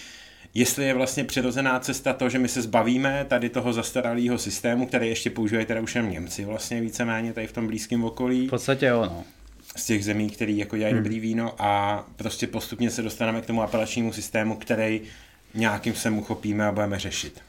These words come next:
Speaker 2: Já bych si to hrozně přál, aby se to stalo, ale mám jako trochu obavu, jestli se za našich životů, nás dvou, <laughs> dočkáme, eh,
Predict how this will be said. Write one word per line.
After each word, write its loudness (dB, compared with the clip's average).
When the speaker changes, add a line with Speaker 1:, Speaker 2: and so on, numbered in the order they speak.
Speaker 2:
Já 4
bych 4
si 2
to 8
hrozně 4
přál, 4
aby 4
se -2
to 0
stalo, 2
ale 2
mám 6
jako 4
trochu 4
obavu, 6
jestli 2
se -2
za 4
našich 2
životů, 2
nás 2
dvou, 2
<laughs> 2
dočkáme, 6
eh, -4